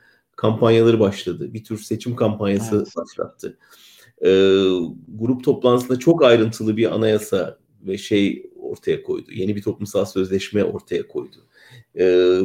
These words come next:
Speaker 1: parlamenter sistemin iyileştirilmiş halde nasıl geri getirileceğinin ayrıntılarını anlattı. Yani muhalefet ilk kez Erdoğan sonrasından bahsetmeye başladı. Bu çok önemli. Psikolojik üstünlüğü ele aldı demektir. Erdoğan'da bunun paniğini görüyoruz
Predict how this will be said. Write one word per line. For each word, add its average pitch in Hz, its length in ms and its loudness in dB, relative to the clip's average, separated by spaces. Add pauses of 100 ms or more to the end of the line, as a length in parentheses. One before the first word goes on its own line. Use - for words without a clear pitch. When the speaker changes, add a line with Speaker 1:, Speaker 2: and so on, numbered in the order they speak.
(140)
Speaker 1:
parlamenter 117 640 2
sistemin 101 480 -4
iyileştirilmiş 101 720 -4
halde 98 280 0
nasıl 101 320 -6
geri 98 180 0
getirileceğinin 92 580 -8
ayrıntılarını 101 520 -2
anlattı. 85 380 -6
Yani 120 220 6
muhalefet 139 580 4 (360)
ilk 165 240 -2
kez 147 360 4
Erdoğan 156 360 4
sonrasından 143 720 2
bahsetmeye 98 520 -4
başladı. - 360 -14
Bu 120 80 -12
çok 156 180 -2
önemli. - 400 0
Psikolojik 127 500 0
üstünlüğü 120 440 0
ele 123 160 4
aldı 107 260 0
demektir. - 480 -14 (440)
Erdoğan'da 131 480 2
bunun 139 160 2
paniğini 135 400 2
görüyoruz 127 600 0